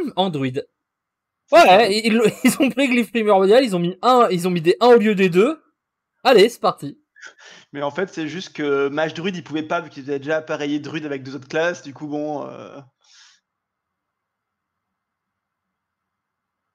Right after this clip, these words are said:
Speaker 1: Euh, c'est, euh... Voilà, voilà, voilà, voilà, voilà, voilà. <sighs> Voilà,
Speaker 3: Très
Speaker 1: voilà.
Speaker 3: fort.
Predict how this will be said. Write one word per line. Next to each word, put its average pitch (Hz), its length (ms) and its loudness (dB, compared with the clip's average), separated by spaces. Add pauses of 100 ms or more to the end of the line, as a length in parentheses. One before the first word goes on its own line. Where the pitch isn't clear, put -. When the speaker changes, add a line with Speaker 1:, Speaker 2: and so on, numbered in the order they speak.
(300)
Speaker 1:
Euh, 104 1700 -12
c'est, 113 480 -8
euh... 101 260 -12 (1700)
Voilà, 180 420 2 (160)
voilà, 165 260 2
voilà, 151 200 4
voilà, 143 220 4
voilà, 120 180 2
voilà. 117 300 0 (180)
<sighs> 196 1300 -10 (1800)
Voilà, 151 260 0
Speaker 3:
Très 127 100 -4
Speaker 1:
voilà. 107 160 -6
Speaker 3:
fort. - 220 -8